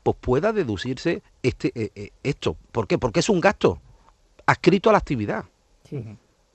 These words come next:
Speaker 1: Adscrito a la actividad. Y lo mismo que hoy un camionero se puede deducir el carburante, pues un periodista que va a las tertulias de televisión o de radio,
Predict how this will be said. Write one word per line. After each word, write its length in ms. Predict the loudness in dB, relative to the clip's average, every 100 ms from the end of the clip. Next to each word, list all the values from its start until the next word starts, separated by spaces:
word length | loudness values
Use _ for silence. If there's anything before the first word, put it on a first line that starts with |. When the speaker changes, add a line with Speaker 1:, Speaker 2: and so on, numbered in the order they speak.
| _ -8
Speaker 1:
Adscrito 380 | -4 -4 2
a 20 | 2
la 60 |
actividad. 300 | 2 0 -2 -4 -16 -6
Y 120 | 0
lo 120 | 2
mismo 320 | 2 2 2 0
que 600 | 0 0 0 0 -2 0
hoy 360 | 4 4 4 -2
un 160 | -4
camionero 540 | -2 -2 0 0 2 0
se 120 | -2
puede 300 | -2 -2 0
deducir 560 | -2 -2 -2 0 -2 -2 -12 -20 _
el 800 | -6 -4 -4 -6 -8 -8 -8 -2
carburante, 680 | 0 2 4 4 2 -2 -6 _ _ _ _
pues 180 | -2 0
un 140 | -2 0
periodista 640 | 2 2 2 0 -4 -6
que 160 | -4 -2
va 340 | 2 2 0 -2
a 180 | -6
las 140 | -4 -4
tertulias 480 | -4 -2 0 0 0
de 100 | 0
televisión 680 | 0 2 0 6 6 6
o 120 | 0 -2
de 120 | -4
radio, 460 | 0 2 2 0